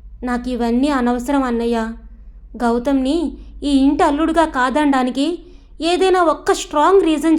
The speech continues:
చెప్పు, అప్పుడు ఆలోచిస్తాను," అంది సంగీత సీరియస్గా చూస్తూ. "పది నెలల క్రితం నేను కోమా స్టేజ్లో హాస్పిటల్లో అడ్మిట్ అయ్యాను,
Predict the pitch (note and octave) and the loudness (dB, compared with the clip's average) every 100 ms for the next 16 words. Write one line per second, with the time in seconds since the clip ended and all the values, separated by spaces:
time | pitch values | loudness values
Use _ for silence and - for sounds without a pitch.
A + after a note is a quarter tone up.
0 | D4 B3 A#3+ A3 - - - - C4+ C4 | 0 -2 -4 -6 -10 -20 -20 -8 -6 -4
1 | C#4 B3+ C4 D#4 D4 C4+ B3+ A#3 A3 - | 0 0 2 0 -2 -2 0 0 -2 -10
2 | - _ - B3 A#3+ A#3 A#3+ A#3 C4+ C4+ | -20 _ -6 -2 -2 -2 -4 -2 -2 -4
3 | A3 - - - - C#4+ D4+ D#4 - C4 | -8 -10 -20 -12 -4 0 0 0 0 -2
4 | B3 B3 B3 A#3 G#3+ - - - - - | -2 -6 -4 -6 -6 -14 -20 -20 -20 -20
5 | - - - A#3+ A#3+ A3+ A3 C4 B3+ B3 | -20 -12 -6 -2 -2 -2 -2 -4 -6 -6
6 | B3 E4 D4 - - - - C4+ C4+ C4+ | -4 -4 -4 -10 -20 -20 -6 0 2 0
7 | B3+ B3+ D#4 E4 - C4+ A#3+ B3+ C#4 F4 | -2 0 0 0 -2 -4 -2 -2 -2 -2
8 | - - - C4+ D#4+ - F4 D4 D4+ D4 | -8 -14 -2 0 0 0 -2 0 0 0
9 | A#3 A#3 C#4+ C4 A#3+ A#3 | 0 -2 -2 0 2 2